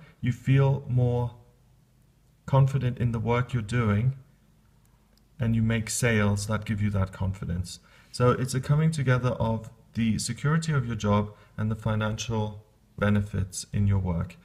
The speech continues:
You're gonna have a really good day financially on this day, on Friday.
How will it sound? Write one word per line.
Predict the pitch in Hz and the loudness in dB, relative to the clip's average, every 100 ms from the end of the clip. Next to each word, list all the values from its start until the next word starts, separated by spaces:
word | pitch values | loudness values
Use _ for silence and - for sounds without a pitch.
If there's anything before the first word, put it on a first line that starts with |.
| - - | -20 -10
You're | 113 | -4
gonna | 117 127 | 2 6
have | 131 120 | 6 4
a | |
really | 107 117 131 135 | -2 2 4 4
good | 120 113 | 2 0
day | 113 110 | 0 0
financially | - 110 101 101 110 104 | 0 -2 0 0 -2 -4
on | 87 95 | -2 -2
this | 92 - | -2 -4
day, | 90 92 | -4 -4
on | - 98 | -4 -6
Friday. | - 95 90 110 | -4 -4 -2 -4